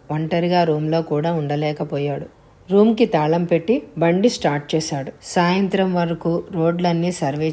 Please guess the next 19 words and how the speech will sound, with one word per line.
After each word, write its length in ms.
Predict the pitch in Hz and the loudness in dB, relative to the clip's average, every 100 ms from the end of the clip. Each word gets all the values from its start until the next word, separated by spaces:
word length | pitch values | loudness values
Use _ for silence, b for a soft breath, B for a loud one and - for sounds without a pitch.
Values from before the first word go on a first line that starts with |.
| 151 | -4
చేశాడు. 380 | 156 - 139 - - | -4 -4 -6 -8 -8
రూమ్కు 340 | 180 190 196 196 | -2 0 0 2
రావాలని 640 | 151 143 156 160 160 208 - | 2 0 0 0 0 -2 -4
అనిపించలేదు. 680 | 160 147 170 165 147 143 143 - b - - | -8 -4 -4 -4 -4 -4 -8 -16 b -20 -6
హాస్పిటల్ 580 | 170 170 175 196 185 190 | -2 -2 -2 -2 0 0
ముందు 280 | 190 180 170 | 2 2 2
బండి 300 | 151 147 165 | 0 -2 -2
దిగి 340 | 170 165 233 - 160 | -2 -2 -2 -4 -2
లోపలకు 400 | 160 160 175 175 | -2 0 -2 -2
నడిచాడు. 500 | 156 147 - 151 160 - - | -2 -4 -4 -6 -6 -12 -10
అటుగా 300 | 147 185 208 | -6 0 0
వెళ్తున్న 440 | 208 180 175 180 160 | 2 0 0 0 0
నర్సుని 440 | 147 143 - 170 | -2 -4 -2 -2
పిలిచి, 440 | 160 143 - 233 - B B - | -2 -6 -4 -4 -4 B B -4
హిమజ 260 | 190 214 220 | 2 4 4
హాస్పిటల్లో 760 | 214 165 170 180 175 180 180 170 | 2 -2 0 -2 0 2 2 2
ఉందా 320 | 156 160 160 | 0 0 0
అని 200 | 160 196 | 0 0
అడిగాడు. 480 | 165 151 156 139 | 0 0 0 -2